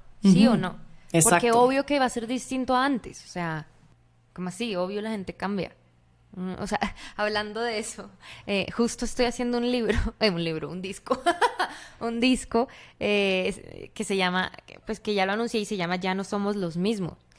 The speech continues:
Speaker 1: Eh, porque es como todos estos años y esta relación que terminó y todo, en la cual justamente mi mayor miedo de hacer, porque él me lo decía y, y a mí,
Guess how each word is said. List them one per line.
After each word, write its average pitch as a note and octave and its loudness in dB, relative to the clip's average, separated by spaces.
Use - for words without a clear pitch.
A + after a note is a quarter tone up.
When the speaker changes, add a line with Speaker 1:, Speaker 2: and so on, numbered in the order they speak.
Speaker 1:
Eh, F3+ 2
porque G3+ 0
es G3+ -4
como B3 -8
todos A#3 -2
estos B3 -10
años A#3+ 0
y B3 -2
esta A3 -2
relación A3+ -4
que - -12
terminó F#3+ -2
y F#3+ -6
todo, A3 0
en G#3+ 0
la F#3 -2
cual F#3+ 0
justamente C#4+ 0
mi C4+ -4
mayor G#3+ 0
miedo A#3 2
de B3 2
hacer, A3+ -2
porque - -4
él G3+ -2
me G#3 -4
lo B3 0
decía G3+ 0
y, G#3+ -2
y F#3+ -12
a F3+ -8
mí, E3+ -10